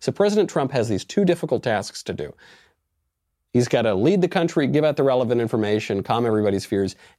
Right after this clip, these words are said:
and simultaneously expose the hackery, the dishonesty, the cynicism, the falsehood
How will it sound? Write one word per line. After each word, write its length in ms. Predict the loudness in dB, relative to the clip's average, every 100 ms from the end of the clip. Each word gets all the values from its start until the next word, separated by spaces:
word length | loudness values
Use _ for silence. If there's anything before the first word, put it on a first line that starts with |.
| _ -2
and 500 | 0 0 -2 -6 -8
simultaneously 1000 | -6 -2 0 0 0 0 0 -2 -6 -10 -16 _ -6
expose 1040 | -4 -4 -8 0 2 4 2 -2 -10 -16 -18 _ _ _
the 220 | 2 2 0 -6
hackery, 600 | -4 -4 -2 -2 -2 -4
the 80 | -4
dishonesty, 800 | 0 0 0 0 0 0 -4 -8
the 120 | -8
cynicism, 720 | -2 2 2 0 -4 -6 -12 -18 -20 _
the 120 | -2 0
falsehood 720 | 2 2 2 0 -6 -6